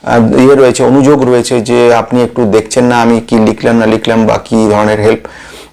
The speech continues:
Basically এত সময় নেই আমার। In fact এই ধরনের সাহায্য করার কোনো ব্যাপার নেই। পঞ্চাশ হাজার টাকা ইনভেস্ট করে তার জন্য সাহায্য কর, ফিনান্সিয়াল একটি টাকাও তোমরা যদি দিয়ে থাকো এই ধরনের, উম,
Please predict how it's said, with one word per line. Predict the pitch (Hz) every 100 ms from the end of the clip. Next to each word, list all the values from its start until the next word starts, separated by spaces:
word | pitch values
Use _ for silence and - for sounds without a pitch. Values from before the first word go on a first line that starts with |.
| 120
Basically | 139 175 175
এত | 160 147
সময় | 165 147 147 143
নেই | 120 95
আমার। | 104 101 -
In | 123
fact | 123 147 143
এই | 127
ধরনের | 139 143
সাহায্য | 143 131 131 135
করার | 135 131
কোনো | 131 127
ব্যাপার | 120 113 123
নেই। | 120 107
পঞ্চাশ | - 113 107
হাজার | 120 120
টাকা | 123
ইনভেস্ট | 117 120 -
করে | 131 127 - - - -
তার | 123 120
জন্য | 127 131
সাহায্য | 123 123 131
কর, | 131
ফিনান্সিয়াল | 117 123 123 127 -
একটি | - - 160
টাকাও | 147 135 139
তোমরা | 139 127 127
যদি | 127 120
দিয়ে | 113 131
থাকো | 127 127 113
এই | 113
ধরনের, | 113 113 123 120 - 143
উম, | 110 107 104 104 104 101 101 92